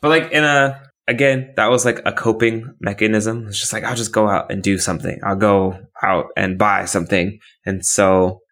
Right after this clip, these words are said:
not in, like, a terrible way. It's not like I've been, my funds have been so terribly mismanaged that now I'm, like, struggling to get it back together. But just being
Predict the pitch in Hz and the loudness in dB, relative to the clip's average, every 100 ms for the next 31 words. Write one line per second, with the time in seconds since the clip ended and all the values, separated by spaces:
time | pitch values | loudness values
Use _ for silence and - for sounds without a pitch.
0 | _ 123 139 127 113 92 80 - 98 95 | _ -2 0 2 2 0 -4 -2 0 2
1 | 92 92 92 90 92 104 - - 98 107 | 2 2 4 4 2 -2 -8 -2 -2 0
2 | 98 95 92 95 92 _ _ 95 92 98 | -2 0 0 0 -6 _ _ -6 -2 -2
3 | 95 98 92 92 - 101 - 95 92 95 | -2 -2 -2 -2 -2 -2 0 -2 0 0
4 | 92 - 95 92 92 - 85 69 92 90 | 0 -2 -2 -2 -4 -2 -2 0 0 2
5 | 90 95 92 - - _ _ - 107 95 | 2 2 2 0 -6 _ _ -4 0 2
6 | 92 90 95 92 73 90 92 - 101 98 | 0 0 0 2 0 0 -2 -2 0 2
7 | 92 95 95 - 107 123 120 - - _ | 2 2 0 0 0 0 0 -6 -16 _
8 | _ _ 156 170 | _ _ 4 4